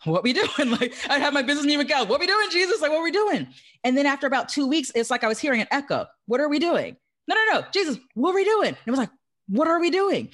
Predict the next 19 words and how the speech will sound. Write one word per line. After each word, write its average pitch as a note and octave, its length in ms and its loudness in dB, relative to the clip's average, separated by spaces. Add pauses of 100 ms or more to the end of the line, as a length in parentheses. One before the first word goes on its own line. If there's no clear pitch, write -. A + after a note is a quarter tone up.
(220)
And C4+ 100 0
so E4 80 -2
that E4+ 140 0
was D#4+ 100 0
happening, D#4 320 0
but A#3+ 80 0
I A3+ 60 2
wasn't A#3+ 220 -2
catching C4 300 -2
what G#3+ 100 0
was, E3+ 120 -4 (300)
I G3 80 2
wasn't B3+ 260 2
catching B3 280 0
what F#3 100 2
he F#3+ 40 2
was F3 120 -2
throwing F3 300 0
down. D4 300 -2